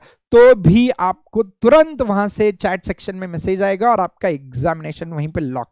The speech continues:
किया जाएगा। ठीक है, so, <clears throat>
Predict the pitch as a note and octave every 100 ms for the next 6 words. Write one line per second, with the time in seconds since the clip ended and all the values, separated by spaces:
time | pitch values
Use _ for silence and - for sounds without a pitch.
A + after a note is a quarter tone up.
0 | - A#2 G2+ D2 _ _ _ _ _ _
1 | _ _ _ _ _ - G3 A3+ E3 -
2 | A#3 G#3+ - - A3 E3+ C3+